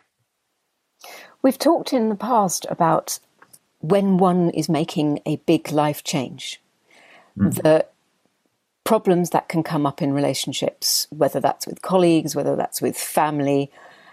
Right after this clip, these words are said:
Speaker 1: which seems directly related to what you just said <laughs> about the sort of hostage situation when one peop-, one set of people has a set of expectations and the other one has an, another set of, of needs. And, and so it sounds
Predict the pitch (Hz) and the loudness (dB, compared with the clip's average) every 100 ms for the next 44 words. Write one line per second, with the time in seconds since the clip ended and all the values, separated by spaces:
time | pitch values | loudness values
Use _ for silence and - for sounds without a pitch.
0 | _ _ _ 165 185 - 185 165 180 175 | _ _ _ 0 2 2 2 2 4 2
1 | - 143 147 135 - 139 - 165 180 - | 2 2 2 0 -2 -2 0 2 2 2
2 | 143 - - 135 131 185 - 202 170 196 | -2 0 -2 -2 -4 -8 -2 0 0 2
3 | 165 180 165 185 165 175 208 - 151 - | 0 2 0 4 2 2 0 -2 -2 -2
4 | - 156 151 151 160 160 156 165 185 175 | -2 0 2 2 0 -2 -2 2 2 2
5 | 170 160 190 165 - _ 165 180 165 175 | -2 0 0 0 -4 _ 0 0 2 0
6 | - _ 170 160 156 147 143 - - 156 | -2 _ -2 -2 0 -2 0 0 0 -2
7 | - - - 160 160 156 143 143 147 160 | -2 -6 2 2 2 0 0 -2 0 2
8 | 156 151 151 147 151 147 147 147 151 151 | 4 2 0 0 -2 0 0 2 2 0
9 | - 143 151 127 127 - 147 160 156 147 | 0 0 -2 -2 -8 -2 -2 2 0 0
10 | - - 139 - 135 135 131 - - - | -2 -4 -4 -4 -2 -2 -4 -12 -16 -16
11 | - - - - - _ _ _ _ _ | -18 -20 -20 -20 -20 _ _ _ _ _
12 | - - - 220 214 208 202 - _ _ | -2 0 4 4 6 4 0 -6 _ _
13 | _ _ _ _ - 202 - _ - - | _ _ _ _ 0 0 -2 _ -4 2
14 | 196 247 233 | 4 2 0